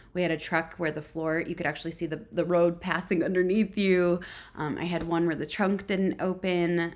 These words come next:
and the passenger seat didn't open, so people had to climb <laughs> over from the driver's seat. And we spent anywhere from eight hundred dollars for beaters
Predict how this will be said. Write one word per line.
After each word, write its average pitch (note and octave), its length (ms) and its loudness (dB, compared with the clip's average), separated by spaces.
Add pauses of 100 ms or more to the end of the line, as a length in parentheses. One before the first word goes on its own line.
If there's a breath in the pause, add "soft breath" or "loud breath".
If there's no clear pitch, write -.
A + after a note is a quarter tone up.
(100)
and D#3+ 160 -2
the - 40 -4
passenger F#3+ 520 0
seat F#3+ 220 -6
didn't F3+ 200 0
open, E3+ 200 -2
so - 100 -14
people D3 220 -6
had - 80 -10
to - 60 -12
climb F#3+ 460 4
<laughs> - 0 -
over G#3 380 8
from A3 200 6
the F3 80 6
driver's G3 680 8
seat. G3 380 0 (500 loud breath)
And G3 220 2
we A#3+ 100 4
spent A#3+ 260 0
anywhere G#3 380 2
from F3 640 0
eight G3+ 200 0
hundred F#3 600 2
dollars E3+ 540 -2
for F3 180 2
beaters D#3+ 560 0